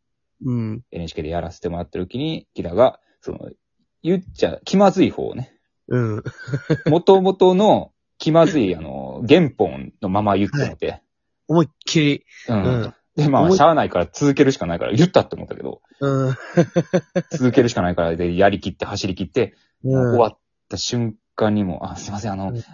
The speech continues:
Speaker 2: ほん-、本来は、あの、いや、あの、変えたところ、あの、あ、あそこは本来、あの、言わ-、言わないやつです」って言って、それでまあ、「はっはっはっは」みたいになって、
Speaker 1: <laughs>
Speaker 2: 「君たちいいね、若いね」みたいな感じで、もう、オーディション通過したっていうね。
Speaker 1: <laughs> うわ、おかしいね、あれ。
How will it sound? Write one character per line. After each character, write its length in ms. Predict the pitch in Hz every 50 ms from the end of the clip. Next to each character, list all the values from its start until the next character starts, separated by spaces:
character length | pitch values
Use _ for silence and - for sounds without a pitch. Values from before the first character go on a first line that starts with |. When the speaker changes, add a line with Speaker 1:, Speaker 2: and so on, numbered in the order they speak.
| - _
Speaker 2:
ほ 200 | - - 123 120
ん-、 80 | 117
本 180 | 117 - 127 120
来 140 | 107 95 95
は、 120 | 104 101
あ 40 | 95
の、 140 | 92 92 95
い 100 | 85 82
や、 100 | 113 113
あ 40 | 113
の、 100 | 113 107
変 200 | - - 143 127
え 20 |
た 100 | - 98
と 80 | 90 92
こ 100 | 98 95
ろ、 200 | 101 107 104 - - - - _ _ -
あ 80 | 107
の、 60 | 101
あ、 240 | - - - - 208
あ 40 | 123
そ 100 | 120 175
こ 60 | 131
は 80 | 117 110
本 160 | - 139 139
来、 160 | 131 107 104
あ 80 | - 110
の、 120 | 110 110
言 140 | 113 147 139
わ-、 120 | 147 143 -
言 100 | 151 147
わ 60 | 151
な 100 | 151 147
い 40 | 120
や 100 | 98 92
つ 80 | - 92
で 80 | 90
す」 180 | 82 - _ _ _ _ - 76
っ 20 |
て 140 | - - - _ - 147 139 - _
言 100 | - -
っ 260 | - _ - - 147
て、 60 | 135 120
そ 80 | -
れ 80 | 95 90
で 80 | 90
ま 220 | 82 80 76 62 -
あ、 60 | - _ _ _
「は 120 | - 117
っ 40 | 110
は 140 | - - 101
っ 20 | -
は 160 | 202 202 175
っ 20 | -
は」 180 | - - 85
み 80 | 82 -
た 80 | -
い 40 | -
に 60 | 65
な 60 | - -
っ 80 | -
て、 140 | - - 151
Speaker 1:
<laughs> 220 | - 185 - - - -
Speaker 2:
「君 220 | - - 104 113 110
た 120 | - 104
ち 180 | - - 92 87
い 160 | 98 127 135
い 40 | 110
ね、 100 | 98 90
若 300 | 90 101 101 - 143 135
い 80 | 117
ね」 280 | 101 92 87 85 85 85 85
み 100 | 80 85
た 120 | 90 80
い 20 | 80
な 80 | 95
感 180 | - 87 98 101
じ 100 | 104 139
で、 100 | 156 -
も 160 | 190 - -
う、 640 | 220 208 - - - 160 - _ _ _ - 107
オ 20 | 101
ー 40 | 95
デ 0 |
ィ 40 |
シ 100 | 90 -
ョ 40 | 85
ン 40 | 80
通 240 | - - 98 95 87
過 160 | - 95 90
し 80 | - -
た 100 | 90 80
っ 40 |
て 160 | 78 - - 69
い 60 | 65
う 60 | -
ね。 140 | 107 117 -
Speaker 1:
<laughs> 20 |
う 80 | - 123
わ、 260 | 120 117 113 113 120
お 80 | 147 180
か 120 | 214 208
し 220 | - - - 151
い 40 | 127
ね、 80 | 113 110
あ 120 | 107 104
れ。 160 | 101 98 107